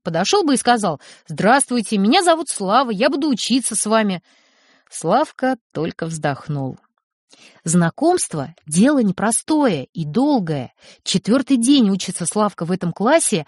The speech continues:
а не всех ещё знает. Даже по именам не всех запомнил. Или всех уже. Он решил проверить и глянул вперёд, вдоль своего ряда. На первой парте Галка Ракитина и Юра Конев, потом Костя Головин и Дима Неходов.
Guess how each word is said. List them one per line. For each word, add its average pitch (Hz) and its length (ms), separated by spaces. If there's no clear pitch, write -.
а 165 80
не 190 140
всех - 280
ещё 240 200
знает. 226 420
Даже 233 260
по 269 160
именам 294 380
не 185 80
всех 196 220
запомнил. 208 560
Или 165 200
всех - 360
уже. 214 340
Он 339 160
решил 269 320
проверить 202 640
и 214 80
глянул 311 460
вперёд, 277 560
вдоль 240 220
своего 247 340
ряда. 151 420
На 160 160
первой 349 340
парте 170 440
Галка 180 500
Ракитина 294 640
и 208 140
Юра 269 380
Конев, 190 480
потом 208 280
Костя 233 320
Головин 214 520
и 214 160
Дима 320 480
Неходов. 202 800